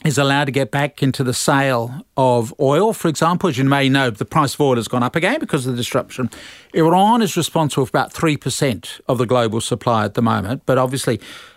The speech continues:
could produce far more once the economy starts to pick up and you get modern equipment and all the repairs are made, et cetera. So that would put Iran more back as a regional player in the Middle East,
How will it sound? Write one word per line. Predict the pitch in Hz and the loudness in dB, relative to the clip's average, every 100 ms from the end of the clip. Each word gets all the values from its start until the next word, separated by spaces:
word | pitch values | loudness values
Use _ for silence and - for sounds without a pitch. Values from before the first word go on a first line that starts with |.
| - - | -20 -4
could | - 143 | -2 0
produce | - 117 135 117 | -2 0 0 0
far | - 147 123 | 2 2 4
more | 120 165 180 - - 214 _ - | 2 2 0 -2 -6 -8 _ -2
once | 135 143 123 - - - | 0 2 0 -6 -10 -2
the | 131 | -2
economy | 117 - 139 131 | 0 0 2 2
starts | 117 - 123 - | 0 0 -2 -2
to | 120 | -4
pick | 135 123 | -2 0
up | 127 - | -2 0
and | 120 | 0
you | |
get | 113 117 | 0 0
modern | 131 127 113 | 0 0 -2
equipment | - 131 - 123 107 | -2 -4 0 -4 0
and | 117 | 0
all | 117 | 2
the | 110 | 0
repairs | 107 - 120 120 - | 0 0 2 0 0
are | |
made, | 107 104 104 | -2 -2 -6
et | - | -6
cetera. | 110 85 - - - - - - - | -6 -6 -12 -16 -20 -20 -20 -20 -8
So | - 170 160 175 - - | 0 4 4 0 -8 -4
that | 160 226 | -2 0
would | 208 196 | 0 0
put | - 180 | 0 0
Iran | 143 139 151 165 160 139 127 | 0 2 2 4 2 2 2
more | 135 147 | 2 0
back | 117 156 180 - | 0 -2 -2 -2
as | 135 | -2
a | 127 | 0
regional | 123 147 123 139 | 0 -2 0 -2
player | - - 196 156 - - | -4 -2 0 0 -2 -6
in | - 139 | -2 2
the | |
Middle | 135 131 123 | 2 2 0
East, | 131 101 - | 0 -4 -8